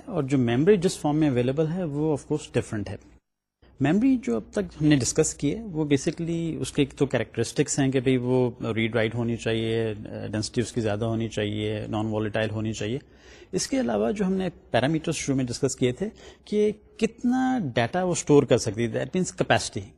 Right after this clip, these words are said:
capacity basically ڈیپینڈ کرتی ہے اس ڈیٹا یونٹ سائز پہ، let's say ایک بٹ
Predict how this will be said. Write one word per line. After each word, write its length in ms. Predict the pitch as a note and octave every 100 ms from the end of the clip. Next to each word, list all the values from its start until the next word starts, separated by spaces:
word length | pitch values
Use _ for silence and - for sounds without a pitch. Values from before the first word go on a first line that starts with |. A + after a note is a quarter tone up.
| C#3+
capacity 420 | F3+ E3+ - A3+
basically 420 | F#3+ - G3 G3
ڈیپینڈ 320 | C#3 C#3+ F#3+
کرتی 420 | F3 C3 - E3+ G3
ہے 140 | A3
اس 260 | G3+ C#3 -
ڈیٹا 300 | A#2 A#2+ D3+
یونٹ 360 | C#3 A#2 B2+ -
سائز 360 | - G#2+ -
پہ، 60 | -
let's 360 | - A#2 -
say 100 | B2+
ایک 180 | A2+ A2+
بٹ 320 | G#2 B2+ -